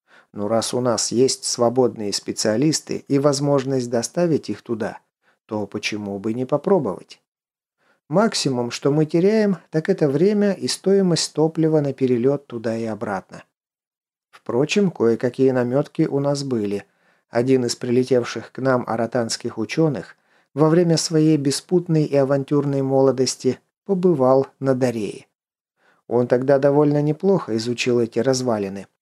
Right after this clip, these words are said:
и даже нашел кое-что интересное – а именно кусок старого пластика, который рассыпался прямо у него в руках. Никакого материального подтверждения у него не осталось,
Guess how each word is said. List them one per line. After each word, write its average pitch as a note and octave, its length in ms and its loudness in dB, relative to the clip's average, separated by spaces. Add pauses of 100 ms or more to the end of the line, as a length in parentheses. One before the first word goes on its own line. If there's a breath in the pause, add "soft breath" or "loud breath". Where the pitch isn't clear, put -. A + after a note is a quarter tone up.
(240)
и - 60 -16
даже C#3+ 300 2
нашел E3+ 400 2
кое-что C3+ 580 0
интересное – G2+ 760 -2 (520)
а A2 160 -4
именно C3 760 0
кусок B2+ 500 0
старого B2 480 0
пластика, - 760 -2 (140)
который E3+ 420 2
рассыпался D#3 760 0
прямо C#3 480 0
у A#2 80 -6
него A2 320 -2
в G#2 80 -6
руках. A2 520 -6 (1040)
Никакого F3+ 560 2
материального F3+ 760 4
подтверждения D#3 880 2
у D3 100 -4
него D3 280 0
не D3 140 0
осталось, C#3 680 -4